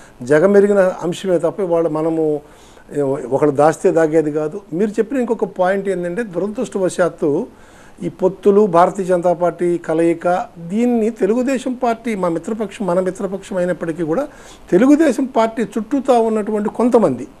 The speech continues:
ఎవరికి వాళ్ళు ఆ ప్రయత్నం ఏం చేస్తున్నారంటే, ఈ రాష్ట్రంలో మళ్ళీ తిరిగి వైఎస్ జగన్మోహన్ రెడ్డి గారి నాయకత్వంలోని వైసీపీ ప్రభుత్వాన్ని దించి, బీజేపీ,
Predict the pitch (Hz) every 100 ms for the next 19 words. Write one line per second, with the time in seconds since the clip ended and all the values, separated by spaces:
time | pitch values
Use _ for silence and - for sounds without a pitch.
0 | - - - - 143 151 180 214 214 220
1 | 220 220 214 254 190 180 202 202 214 202
2 | 208 196 196 202 214 226 185 208 - 233
3 | 220 208 202 196 202 214 202 208 277 -
4 | - - 131 165 214 226 - - - 147
5 | 160 190 208 196 208 196 202 196 190 190
6 | 190 190 190 190 190 180 175 170 196 196
7 | 190 190 196 190 175 185 214 175 185 190
8 | 202 196 208